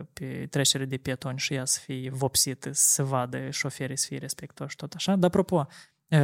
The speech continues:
revenind un pic, ultima, eh, așa, întrebare vis-a-vis de treizeci și unu august, era că am, e-, este o problemă, aparent, cu, eh, ambulanțele, că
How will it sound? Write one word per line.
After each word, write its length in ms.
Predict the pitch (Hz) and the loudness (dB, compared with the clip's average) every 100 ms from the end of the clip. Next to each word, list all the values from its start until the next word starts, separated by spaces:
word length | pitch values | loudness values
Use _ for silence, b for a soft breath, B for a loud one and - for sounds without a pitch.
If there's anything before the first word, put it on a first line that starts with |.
| 143 | 6
revenind 380 | 147 156 175 156 | 6 6 8 6
un 100 | 143 | 4
pic, 140 | 147 | 0
ultima, 640 | 170 175 160 135 131 131 127 131 | 4 6 6 4 4 2 -2 -4
eh, 200 | 127 131 147 135 143 156 147 | -6 -6 -8 -10 -8 -8 0
așa, 480 | 143 139 131 127 131 | 2 2 -2 -6 -6
întrebare 440 | 160 - 135 131 127 | -4 0 0 0 -2
vis-a-vis 320 | 131 135 131 | -4 -4 -4
de 80 | 143 | -6
treizeci 260 | 143 135 | -4 -2
și 60 | - | 0
unu 80 | 156 | 0
august, 240 | 190 190 b b b b | 0 -4 b b b b
era 500 | 156 147 160 180 - | 4 6 6 4 0
că 100 | 165 160 151 | 0 2 4
am, 180 | 151 151 | 2 2
e-, 80 | 156 | 2
este 320 | 151 151 - | 4 4 4
o 40 | |
problemă, 440 | 127 139 135 127 120 | 2 2 4 2 0
aparent, 360 | - 139 165 | 0 2 2
cu, 380 | - 135 131 127 | 2 -2 0 -4
eh, 60 | 143 135 131 131 - 143 170 | -6 -8 -8 -10 -10 -12 -4
ambulanțele, 600 | 156 135 139 123 - - | 4 6 6 2 -2 -8
că 180 | 143 - | -12 -10